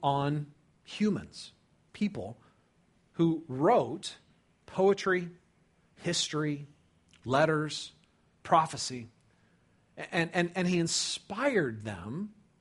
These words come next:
to write God's word. Now, what's interesting is the way he did that. He didn't dictate. He didn't show up and basically say, "Hey, write this down.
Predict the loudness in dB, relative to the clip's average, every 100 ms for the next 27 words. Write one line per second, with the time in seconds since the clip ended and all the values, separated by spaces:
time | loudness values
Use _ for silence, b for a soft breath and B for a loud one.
0 | _ _ _ _ -2 2 2 2 -2 -2
1 | -4 -8 -8 -12 _ _ _ _ _ _
2 | -18 -4 -2 0 0 -2 -4 -4 -2 -2
3 | -2 0 -2 -4 -4 0 0 0 0 0
4 | -2 -10 -4 0 0 2 4 4 4 0
5 | B B B B 2 4 4 2 4 4
6 | 6 4 2 2 6 6 4 0 0 -2
7 | -2